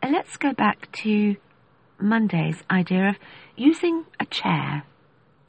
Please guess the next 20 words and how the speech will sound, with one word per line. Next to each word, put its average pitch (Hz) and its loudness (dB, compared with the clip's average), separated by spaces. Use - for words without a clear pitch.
It 214 -4
has 226 -2
to - -6
be 220 0
a 208 0
helpful 214 -2
chair, 170 -2
and 226 -2
that 262 -4
does 233 -4
not 226 -2
mean 175 2
a 208 -6
comfy - -8
chair. - -12
No, 185 4
no, 156 2
no, 180 4
no, 196 2
no. 165 0